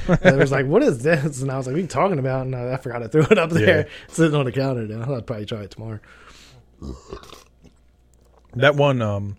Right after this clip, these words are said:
Speaker 2: whatever that Aussie lemonade stuff is.
Speaker 1: Monster?
Speaker 2: The Monster?
Speaker 1: Yeah,
Speaker 2: Yeah.
Speaker 1: yeah.
Speaker 2: That one's good.
Speaker 1: Yeah, that is good. <laughs>
Speaker 2: But I forgot she don't really, she can't do, like, the lemonade. She gets, like, indigestion from,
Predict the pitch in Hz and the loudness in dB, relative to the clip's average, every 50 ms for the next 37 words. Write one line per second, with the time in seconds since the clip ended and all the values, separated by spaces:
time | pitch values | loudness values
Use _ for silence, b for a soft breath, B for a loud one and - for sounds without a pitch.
0 | _ _ b b b b b b b b b b b b b b b b b b | _ _ b b b b b b b b b b b b b b b b b b
1 | b b b b b b b b - 107 107 107 104 107 104 104 98 104 - - | b b b b b b b b -6 -4 -2 -2 -2 -2 -2 -2 -2 -2 -2 0
2 | 104 107 107 107 101 113 110 113 110 107 104 104 107 110 113 113 113 113 113 117 | 0 0 0 0 -2 -2 -2 0 0 0 0 0 -2 -2 -2 -2 -2 -2 -2 -2
3 | 120 123 _ _ - - - 131 123 - 131 127 127 - - - B B B B | -4 -8 _ _ -14 -6 -4 -4 -4 -2 -4 -4 -4 -4 -6 -8 B B B B
4 | B B B B B B B B B B B B - - _ _ _ _ _ - | B B B B B B B B B B B B -20 -20 _ _ _ _ _ -14
5 | 120 120 127 120 117 110 110 113 123 - - 143 131 123 123 117 104 98 87 98 | -10 -6 -4 -2 0 0 2 0 0 0 -2 -4 -2 0 -2 -2 -2 -2 -6 -10
6 | 92 - - 117 135 147 147 120 101 107 113 113 95 120 117 101 98 104 117 120 | -10 -4 -2 0 0 0 -2 -4 -2 -2 -2 0 0 -2 -6 -8 -8 -8 -10 -10
7 | 110 101 95 - - 123 - - 190 170 120 - B B B B B B B B | -10 -12 -14 -10 -8 -6 -2 -2 -2 -2 -2 -6 B B B B B B B B
8 | - 127 131 127 135 117 120 117 113 - 123 120 117 113 110 117 113 110 107 107 | 2 2 2 2 0 0 0 0 -2 -4 -4 -6 -4 -2 -2 0 0 0 -2 -6
9 | 113 - - - - 120 - 131 113 107 107 117 113 107 107 104 101 98 - - | -8 -14 -16 -14 -12 -8 -6 -6 -6 -4 -2 -2 -2 -2 -2 -4 -6 -8 -8 -6
10 | 110 110 107 104 110 107 107 110 113 - - 110 107 95 - - 95 90 - - | -4 -2 -2 -2 -2 -2 -2 -2 -4 -4 -4 -6 -6 -6 -6 -8 -12 -10 -10 -10
11 | 101 101 98 92 98 101 101 - - 110 104 101 - - 104 101 101 98 98 | -8 -8 -8 -6 -6 -6 -6 -6 -6 -8 -10 -8 -8 -8 -8 -8 -8 -10 -10